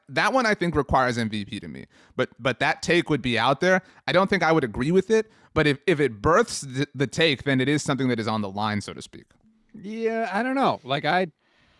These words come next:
Speaker 2: I see what you're saying, but I don't think that, people already think that Cooper Kupp is great. Nobody's ever said a bad word about Cooper Kupp.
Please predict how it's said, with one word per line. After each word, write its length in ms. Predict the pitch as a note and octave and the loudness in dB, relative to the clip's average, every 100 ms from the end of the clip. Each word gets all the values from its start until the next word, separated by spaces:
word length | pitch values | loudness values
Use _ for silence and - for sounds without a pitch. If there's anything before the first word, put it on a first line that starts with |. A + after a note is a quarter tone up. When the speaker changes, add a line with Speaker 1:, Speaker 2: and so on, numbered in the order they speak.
| _ _ - | _ _ -6
Speaker 2:
I 120 | E3 | -4
see 180 | - B3 | -2 -4
what 140 | B3 | -4
you're 100 | D#3 | -6
saying, 540 | - - D3 E3+ G#3+ | -6 -2 0 0 -2
but 120 | D3+ C#3+ | 0 2
I 100 | D#3+ | 2
don't 240 | F#3 F#3 | 0 -4
think 360 | - E3 D3+ - | -6 -4 -4 -4
that, 400 | C3+ B2+ A#2+ - | -2 -2 -4 -4
people 240 | G#3 G#3 | -2 -2
already 380 | D#3+ D#3+ F3+ D#3+ | 2 2 2 0
think 320 | - D3+ C#3+ | -4 -4 -4
that 100 | D3 | -8
Cooper 280 | - D3+ C#3 | -6 -6 -6
Kupp 260 | - C3+ A#2+ | -4 -4 -4
is 100 | G2+ | -8
great. 420 | A2+ A2 A#2+ - _ - | -2 0 0 -4 _ -8
Nobody's 300 | D3+ F3 C#3 | -6 -4 -4
ever 180 | C3+ A#2+ | -4 -4
said 200 | - B2+ | -4 -6
a 40 | |
bad 300 | F#2+ G#2+ A#2 | -2 -2 -2
word 220 | A2+ A2+ | -4 -6
about 220 | F#2+ A2+ G#2+ | -4 -6 -6
Cooper 260 | A#2+ A2+ | -10 -10
Kupp. 320 | G#2+ A2 G#2 | -4 -2 -2